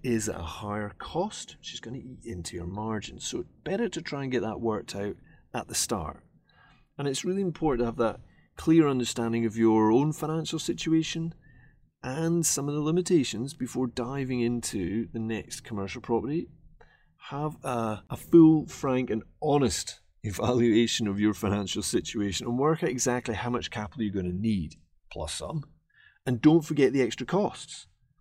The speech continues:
such as, um, the legal costs, right? The property surveys, the commercial surveyor coming out, potentially some other structural s-, uh, surveys, the finance costs,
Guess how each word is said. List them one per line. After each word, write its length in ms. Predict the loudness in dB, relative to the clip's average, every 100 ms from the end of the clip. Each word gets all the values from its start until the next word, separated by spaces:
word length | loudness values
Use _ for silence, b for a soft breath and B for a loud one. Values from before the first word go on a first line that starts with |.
| _ _
such 420 | -4 -2 -2 -6 -4
as, 600 | -4 -2 -2 -2 -4 -6 -8
um, 580 | -6 -4 -4 -4 -6 0
the 140 | 2
legal 340 | 6 6 6
costs, 440 | 2 -4 -8 -12 -8
right? 320 | -4 -6 -8 _ _ b b b
The 60 | -2
property 340 | 2 4 2
surveys, 760 | 0 -2 -2 -4 -8 -10 -12 -16
the 80 | -12
commercial 480 | -8 -6 -6 -6
surveyor 400 | -6 0 2 2
coming 280 | -2 -6 -6
out, 320 | -6 -10 -14
potentially 460 | -14 -8 -6 -4 -4
some 200 | -4 -4
other 500 | -2 2 4 4 2 -4
structural 540 | -4 -4 -2 -4 -4
s-, 240 | -6 -10 -12 -12
uh, 100 | -8
surveys, 540 | -2 0 0 -2 -8
the 80 | -10
finance 640 | -4 -2 0 0 -2 -6
costs, 560 | -6 -8 -8 -14 -14